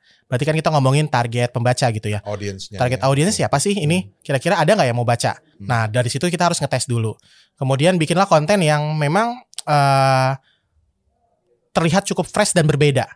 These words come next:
Speaker 1: Makanya penting untuk research dulu. Kira-kira ko-, ko-, komik sekarang tuh kayak gimana sih? Yang disukain seperti apa sih? Oke, eh, gue tahu banyak yang bikin kayak gini dan yang disukain seperti ini. Oke, gue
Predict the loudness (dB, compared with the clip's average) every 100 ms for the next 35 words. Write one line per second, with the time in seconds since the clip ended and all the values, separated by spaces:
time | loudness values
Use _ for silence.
0 | _ _ _ _ _ -4 0 0 0 0
1 | 0 0 0 -2 -2 -2 2 4 4 2
2 | _ _ _ -4 0 2 2 0 -6 -18
3 | -4 -2 0 -2 -2 -2 -2 -2 0 0
4 | 0 -4 -2 0 2 0 0 0 0 -4
5 | -2 0 0 -2 -6 _ _ -4 0 2
6 | 2 2 2 2 0 2 2 2 0 0
7 | 0 -2 -2 -2 0 0 0 2 2 2
8 | 2 0 -2 -2 -4 -4 -4 -2 0 0
9 | 0 2